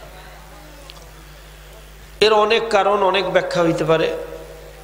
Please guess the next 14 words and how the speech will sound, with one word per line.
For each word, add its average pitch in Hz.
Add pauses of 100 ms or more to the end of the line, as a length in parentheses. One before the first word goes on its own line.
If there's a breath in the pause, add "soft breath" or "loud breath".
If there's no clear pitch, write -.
(1400)
ভাইরা, 180
আমরা 185
যখন 180
এক 165
জায়গায় 175
যাই, 147 (840)
বাস 165
স্ট্যান্ডে 175
গেলে 165
দেখবেন 156
গাড়িওয়ালারা 151
ডাকে, 139 (240)
"এই 170
ঢাকা, 139